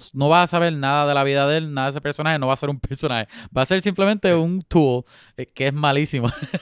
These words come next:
Speaker 1: Y usualmente,
Speaker 2: Ah.
Speaker 1: pues, por eso se llama así, el, el Mystical Negro, creo que. Pero
Speaker 2: Ah.
Speaker 1: tú lo, también escuché y vi en social media que gente pensaba,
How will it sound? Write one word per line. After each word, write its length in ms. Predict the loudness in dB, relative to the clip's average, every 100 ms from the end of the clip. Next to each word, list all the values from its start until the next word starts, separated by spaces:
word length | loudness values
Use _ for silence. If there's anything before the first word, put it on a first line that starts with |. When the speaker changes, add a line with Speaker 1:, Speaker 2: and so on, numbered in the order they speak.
| -10 _ -16 -14 2
Speaker 1:
Y 120 | 4
usualmente, 420 | 4 2 -2 -2 0
Speaker 2:
Ah. 80 |
Speaker 1:
pues, 160 | 2 0
por 200 | 2 2
eso 140 | 2
se 120 | 0 0
llama 160 | 0
así, 160 | -2 -2
el, 160 | -2 -2
el 140 | -6
Mystical 680 | -6 -8 -6 -2 -2 -2 -6
Negro, 460 | -8 -6 -4 -4 -6
creo 180 | -10 -10
que. 200 | -12 -14 _ _ _ _ _
Pero 460 | 6 6 6 0 _
Speaker 2:
Ah. 200 | -16 -16 -18 _ _ _ _ _ _
Speaker 1:
tú 240 | 4 8 10
lo, 380 | 10 8 6 _ _ _ _ _ _ _ _ _ _ 0
también 380 | 2 4 2 2
escuché 640 | 2 0 4 4 4 0 -2
y 200 | -2 0
vi 160 | 2
en 120 | 2
social 240 | 0 0 2
media 220 | 2 2
que 100 | 0
gente 260 | 0 -2 -2
pensaba, 720 | 0 -2 0 2 2 0